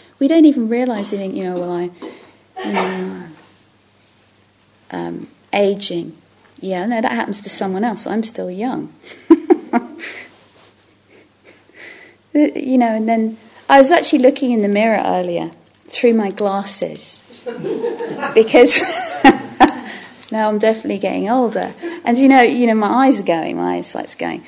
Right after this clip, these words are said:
So I can look in the mirror and think, "Oh, well, yeah, you know, it's like, you know, you still look kind of, you know,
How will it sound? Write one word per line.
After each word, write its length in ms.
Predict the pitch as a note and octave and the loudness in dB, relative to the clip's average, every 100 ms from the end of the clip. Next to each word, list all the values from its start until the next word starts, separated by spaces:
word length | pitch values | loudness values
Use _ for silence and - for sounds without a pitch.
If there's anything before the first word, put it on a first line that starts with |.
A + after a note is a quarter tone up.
| - | -8
So 140 | - | -2
I 20 | |
can 160 | B3+ D4 | 2 2
look 160 | D#4 D#4 | 2 4
in 60 | |
the 80 | B3+ | 4
mirror 180 | C4+ D#4 | 6 4
and 100 | G#3+ | 0
think, 300 | G3 F3+ - | -4 -6 -4
"Oh, 160 | A4+ A#4+ | -2 -2
well, 280 | A#3 F#4 A3 | 0 0 -2
yeah, 280 | A3 F4 G#3+ | -2 -2 -2
you 160 | B3+ | 0
know, 200 | C#4+ G3+ C4+ | 0 -2 0
it's 260 | D4 D4+ | 2 4
like, 380 | C#4 G3+ C#3+ - | 6 6 4 0
you 100 | - | -4
know, 120 | A3+ | -6
you 120 | D3 - | -6 -8
still 360 | - - E3+ | -14 -12 -10
look 240 | E3+ - - | -8 -8 -6
kind 240 | F3+ F3 | -4 -2
of, 200 | E3 - | -4 -8
you 100 | F#3+ | -6
know, 220 | E3+ E3+ | -4 -4